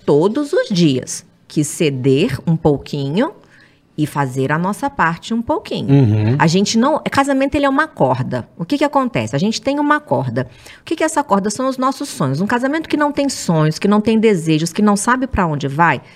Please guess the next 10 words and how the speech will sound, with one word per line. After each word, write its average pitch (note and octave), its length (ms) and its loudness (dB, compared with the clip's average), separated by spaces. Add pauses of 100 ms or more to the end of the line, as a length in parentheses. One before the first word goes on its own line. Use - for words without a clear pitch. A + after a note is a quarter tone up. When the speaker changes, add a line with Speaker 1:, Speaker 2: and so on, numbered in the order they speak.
(140)
Speaker 1:
ele A#3+ 160 -2
já C#4+ 180 0
está D4 320 -2
fadado E3+ 580 -2
a G#3 60 -2
terminar G3 600 -2
antes A3+ 240 -6
mesmo G3+ 260 0
de G#3 100 -2
começar. A3+ 580 -4